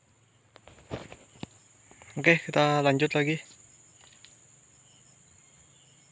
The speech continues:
Oke, guys. Berhubung ini, guys, tupainya banyak ya. Tuh,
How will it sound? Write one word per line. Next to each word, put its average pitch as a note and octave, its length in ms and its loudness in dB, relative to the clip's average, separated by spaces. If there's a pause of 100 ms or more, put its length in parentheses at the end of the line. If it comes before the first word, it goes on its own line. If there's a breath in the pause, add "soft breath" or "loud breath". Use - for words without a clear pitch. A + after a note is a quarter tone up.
(1900)
Oke, E3 260 2
guys. D3 220 2 (4000)
Berhubung C#3 640 0 (160)
ini, C#3 240 -2
guys, D3 240 -4 (1200 loud breath)
tupainya D3 480 0
banyak C#3+ 320 0
ya. D3+ 140 -4 (260)
Tuh, D#3+ 140 -8